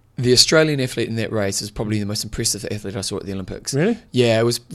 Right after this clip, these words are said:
Speaker 1: it was impressive. So the, what happened was they went into the last race. I think it was an Italian guy was leading by overall.
Speaker 2: Mm-hmm.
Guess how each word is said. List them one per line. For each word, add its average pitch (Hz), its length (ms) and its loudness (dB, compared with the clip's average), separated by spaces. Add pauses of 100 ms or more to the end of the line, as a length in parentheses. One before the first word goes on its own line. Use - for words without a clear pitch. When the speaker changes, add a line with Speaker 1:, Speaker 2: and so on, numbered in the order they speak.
Speaker 1:
it 123 100 6
was 123 140 2
impressive. 117 380 -4
So 127 220 4
the, 139 100 -4
what 196 140 6
happened 147 240 0
was 101 220 0
they 131 100 2
went 175 160 -2
into 180 180 -4
the 139 60 0
last 120 260 0
race. 101 460 0
I 113 60 -6
think 156 180 -8
it - 20 -8
was 120 140 -4
an 110 100 -2
Italian 135 380 -2
guy 127 160 -2
was 123 160 -4
leading 113 500 -2 (160)
by 113 240 4
overall. 104 440 0
Speaker 2:
Mm-hmm. 131 100 -6